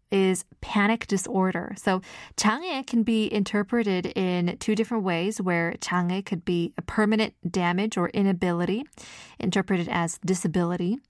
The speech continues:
However, for such cases like this, 공황장애, it can be cured, uh, and progressed throughout the time. So it's interpreted as a disorder. So 장애 could be disability or a disorder.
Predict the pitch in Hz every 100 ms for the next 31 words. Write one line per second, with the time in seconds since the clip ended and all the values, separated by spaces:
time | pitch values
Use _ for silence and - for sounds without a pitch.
0 | - - - - 226 262 233 226 - 220
1 | 226 339 - 302 277 226 208 180 - 202
2 | 214 - - 196 202 214 214 196 196 -
3 | 170 170 170 233 - - - - 202 214
4 | 196 190 190 185 180 - - 226 190 165
5 | - _ - 185 175 180 175 185 190 185
6 | - - 202 180 175 180 - - 185 170
7 | 175 185 175 - - - 196 180 233 240
8 | 220 196 - 175 165 170 - 196 160 180
9 | - 175 170 - - - 180 190 - 196
10 | 202 196 175 175 190 202 196 175 269 349
11 | 370 392 - - - - 202 196 196 _
12 | - 185 180 - 185 180 202